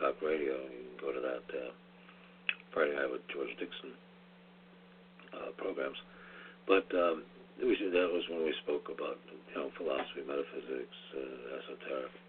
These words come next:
knowledge. Um, <clears throat> and, uh,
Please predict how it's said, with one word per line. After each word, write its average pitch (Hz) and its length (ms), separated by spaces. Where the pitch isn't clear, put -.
knowledge. 67 340
Um, 82 280
<clears throat> - 400
and, 82 300
uh, 78 180